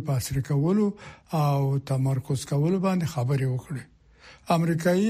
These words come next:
او کولمبیایي هیاتونو موافقه وکړه چې د نوي دوه اړخیزې د مخدره موادو ضد تاریخي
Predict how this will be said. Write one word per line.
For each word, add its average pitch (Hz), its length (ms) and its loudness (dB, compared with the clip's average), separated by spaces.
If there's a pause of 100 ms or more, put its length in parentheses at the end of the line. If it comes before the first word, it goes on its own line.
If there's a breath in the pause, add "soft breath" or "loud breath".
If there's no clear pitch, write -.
او 208 160 0
کولمبیایي 156 800 2 (140)
هیاتونو 151 640 2 (500 loud breath)
موافقه 143 540 0
وکړه 214 260 0 (100)
چې 165 80 0 (120)
د - 20 0 (260)
نوي 180 440 2 (920 loud breath)
دوه 151 140 2 (100)
اړخیزې 160 720 2 (680 loud breath)
د 151 140 2
مخدره 139 540 0 (100)
موادو 147 480 2 (120)
ضد 180 200 2 (160)
تاریخي 139 520 0